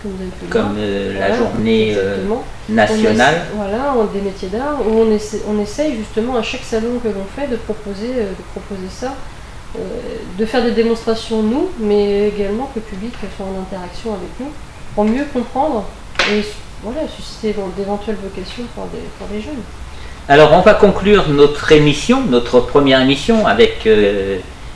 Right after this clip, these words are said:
Speaker 2: Gwendoline et Ludivine. On regrette que malheureusement Cyril n'était pas là, mais on reviendra dans l'atelier rencontrer Cyril une prochaine fois. Donc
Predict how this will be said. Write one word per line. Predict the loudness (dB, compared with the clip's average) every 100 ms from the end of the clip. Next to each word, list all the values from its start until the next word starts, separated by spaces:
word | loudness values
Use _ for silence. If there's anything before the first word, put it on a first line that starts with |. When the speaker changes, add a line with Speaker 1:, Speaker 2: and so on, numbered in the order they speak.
| -14 -4 4
Speaker 2:
Gwendoline | 6 8 8 8 4 2 -2 0
et | 4
Ludivine. | 4 4 4 6 4 4 -2
On | 0 6
regrette | 8 10 8 6 2
que | 4 4 4
malheureusement | 2 4 2 2 2 0 -4 -12 -12
Cyril | 0 4 4 4 2
n'était | 2 0
pas | 6 6
là, | 8
mais | 6 2 0 -6 -14 -8 2
on | 6
reviendra | 8 8 6 4 2 -2 -10 -4
dans | 4 4
l'atelier | 4 4 4 6 6
rencontrer | 4 2 0 2 0
Cyril | 0 2 6 6 6 4 0 -8 -16 -10 0
une | 0
prochaine | 6 6 6
fois. | 4 4 4 0 -10 -14 -14 -14 -2
Donc | 6 6